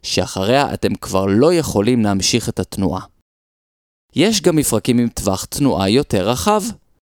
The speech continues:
תנסו להזיז את כל היד מהכתף, לסובב אותה קדימה ואחורה, למעלה ולמטה, ותראו שאתם יכולים להזיז אותה כמעט לכל הכיוונים. כך גם בירך.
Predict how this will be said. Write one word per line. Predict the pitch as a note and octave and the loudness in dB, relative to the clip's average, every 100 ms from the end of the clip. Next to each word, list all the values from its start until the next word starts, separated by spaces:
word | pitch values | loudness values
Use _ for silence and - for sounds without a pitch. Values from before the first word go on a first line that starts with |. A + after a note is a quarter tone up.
| _ _ _ _ | _ _ _ _
תנסו | C3 B2 - C4+ | 2 2 2 2
להזיז | C4 D3+ E3 C#3 | 2 2 2 0
את | - | -2
כל | - F#3 G#3+ G#3+ F3 | -2 2 4 4 2
היד | C3 C#3 A#2+ | 2 2 2
מהכתף, | G#2+ G2+ - - G#2 - - - _ - | 0 0 -2 0 0 -2 -10 -16 _ -6
לסובב | G2+ - B2 B2 F#3 E3 | -2 2 0 2 2 4
אותה | C3+ - | 0 0
קדימה | - - A2 F3+ F3 A#2+ | -6 -6 -2 0 2 2
ואחורה, | F#2 F#2+ F#2+ - F#3+ F#3+ D3+ B2 B2 - - | 0 -2 -2 0 4 4 2 0 -4 -12 -4
למעלה | F#3+ G3+ F#3 D3 A2 | 0 2 2 2 2
ולמטה, | G2 G2 A#2 D#3+ D#3 D3 B2+ - _ _ - | 0 0 2 0 2 0 0 -6 _ _ -10
ותראו | G2 - G#2 - G3 G3+ | -8 -4 -6 -2 0 2
שאתם | D3 A#2 G#2 | 0 0 -2
יכולים | G#2+ - C3 F3 | 0 0 0 2
להזיז | E3+ D3+ G#3 G#3+ | 2 2 0 0
אותה | F3 A#2 B2+ - | 0 0 -2 -6
כמעט | - D#3 G2 G2+ | -4 -2 -2 -2
לכל | D3 D3+ A2 E2+ | -4 -2 -2 -2
הכיוונים. | G2 C#3 C3+ D#3 G3+ A#3 B3 _ _ _ - | -2 -2 0 2 2 0 -4 _ _ _ -6
כך | G#2 F#2+ - | -4 -4 -2
גם | C3+ D3 | 0 2
בירך. | D#3+ E3+ E3+ A3+ B3 - - | 2 2 2 2 0 -4 -6